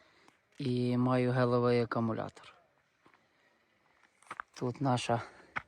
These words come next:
е, палатка, стіл. Тут робоча зона, фідерне крісло з... е,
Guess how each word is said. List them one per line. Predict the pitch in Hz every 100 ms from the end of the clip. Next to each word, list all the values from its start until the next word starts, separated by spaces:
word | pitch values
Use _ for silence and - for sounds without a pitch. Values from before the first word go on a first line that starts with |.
| _ - _ _ _ 190 202 208 _ _
е, | 147 120 113 113 110 107 - - -
палатка, | 120 117 165 185 - 175 - _ _ _ _ _ _ _ _ _ _ _
стіл. | - - 143 156 175 175 _ _ - _ _ _ _ _ - - - - _ _ -
Тут | 131 -
робоча | 131 123 127 - 123
зона, | 123 151 165 151 143 - - -
фідерне | - 120 120 120 117
крісло | - 156 - 139
з... | 131 - - - _ _ _ _ _ _ - -
е, | 135 123 123 123 123 120 117